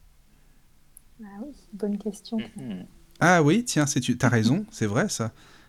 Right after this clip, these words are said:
Speaker 3: Parce que, oui, oui, oui, est-ce que tu en as fait une pour avoir l'appartement, justement ? Ça serait intéressant. Et d'ailleurs, qu'est-ce qu'on peut faire avec ?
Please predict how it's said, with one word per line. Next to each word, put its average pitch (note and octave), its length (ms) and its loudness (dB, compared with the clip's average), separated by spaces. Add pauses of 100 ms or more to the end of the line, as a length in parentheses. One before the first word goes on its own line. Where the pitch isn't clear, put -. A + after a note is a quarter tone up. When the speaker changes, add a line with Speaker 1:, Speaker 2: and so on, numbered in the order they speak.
(260)
Speaker 3:
Parce - 180 -4
que, G2+ 520 0
oui, C3+ 140 0
oui, F3 180 -2
oui, D#3+ 340 0
est-ce G#2 120 -2
que - 80 -8
tu A#2+ 120 -6
en A2 60 2
as G#2+ 80 0
fait G#2+ 200 -4
une E3 100 -2
pour G#2 160 0
avoir A#2+ 180 2
l'appartement, G2+ 640 -2
justement ? F#2 480 -6
Ça - 360 -4
serait G2 240 -2
intéressant. F#2+ 500 -4 (280)
Et A2+ 100 6
d'ailleurs, C3+ 320 6
qu'est-ce C#3+ 160 0
qu'on C3 120 2
peut A#2+ 140 2
faire B2+ 220 0
avec ? A#2 380 0